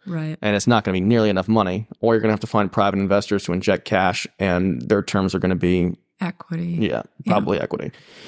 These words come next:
Speaker 2: Maybe some revenue share type stuff, but, but equity.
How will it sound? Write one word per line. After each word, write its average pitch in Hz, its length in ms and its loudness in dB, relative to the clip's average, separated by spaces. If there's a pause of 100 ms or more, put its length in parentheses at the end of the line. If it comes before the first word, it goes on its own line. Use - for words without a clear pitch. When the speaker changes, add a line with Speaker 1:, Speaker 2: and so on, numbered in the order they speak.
(220)
Speaker 2:
Maybe 113 220 4
some 113 180 4
revenue 107 300 4
share 104 520 2 (220)
type - 220 -6
stuff, 95 280 0
but, 87 300 -4
but 87 140 -4 (160)
equity. 87 360 -8